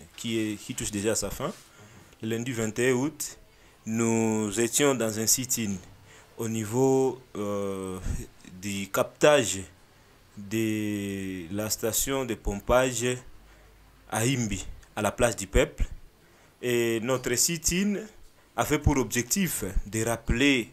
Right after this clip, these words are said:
la Régie des eaux, sa mission régalienne, qui reste du moins de distribuer de l'eau potable à la population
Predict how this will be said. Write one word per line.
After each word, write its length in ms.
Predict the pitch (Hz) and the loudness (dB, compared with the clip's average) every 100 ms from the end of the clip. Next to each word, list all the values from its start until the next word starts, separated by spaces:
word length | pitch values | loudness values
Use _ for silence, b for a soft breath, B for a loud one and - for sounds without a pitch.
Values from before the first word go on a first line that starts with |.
| - | -8
la 120 | 110 | -6
Régie 220 | 107 110 120 | -4 -4 -4
des 260 | 110 101 | -2 -2
eaux, 180 | 120 135 | -2 -2
sa 140 | 127 101 | -4 -4
mission 300 | 98 110 113 | -4 -2 -2
régalienne, 640 | 98 98 101 123 117 90 b b b b - | -4 -4 0 2 2 -2 b b b b -6
qui 120 | 127 | 0
reste 260 | 123 120 110 | 0 0 -4
du 160 | 98 | -4
moins 400 | 101 110 123 147 - | -2 2 4 2 -4
de 120 | 104 107 | -8 -6
distribuer 680 | 104 - 107 104 113 127 | -6 -8 -8 -4 0 0
de 160 | 110 107 | 0 -2
l'eau 140 | 110 | -2
potable 720 | 123 113 - 120 123 117 123 120 B B B B B B B - | 2 0 2 -2 -2 -2 -6 -6 B B B B B B B -4
à 680 | 110 110 107 107 104 101 101 | 0 2 2 2 4 2 2
la 80 | 107 | 4
population 840 | - - 107 110 - 156 202 294 | 6 6 4 4 2 2 0 -2